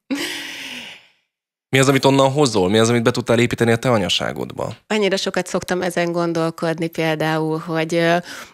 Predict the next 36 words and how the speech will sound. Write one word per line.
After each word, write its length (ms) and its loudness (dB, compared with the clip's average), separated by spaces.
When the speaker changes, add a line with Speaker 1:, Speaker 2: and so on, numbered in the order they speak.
Speaker 2:
meg 320 0
tudnám-e 440 -2
fogalmazni, 640 -2
hogy 120 -2
mi 140 -2
az, 160 -4
amit 260 -4
a 40 -8
szüleimtől 640 -4
kaptam, 600 -4
és 200 -4
hogy, 280 -4
ö, 260 0
hogy 160 -6
én 100 -2
ebből 220 -4
mit 220 -6
vinnék 360 -4
tovább 440 -4
Isten 260 -8
igazándiból, 640 -4
és 180 -2
persze, 280 -6
mint 220 -6
ahogy 120 -4
mindannyian 480 -4
szoktunk 440 -10
ezen 400 -6
gondolkozni, 720 -6
mi 140 -4
az, 160 -6
amit 220 -10
viszont 280 -10
másképp 400 -8
szeretnék 540 -10
csinálni, 500 -2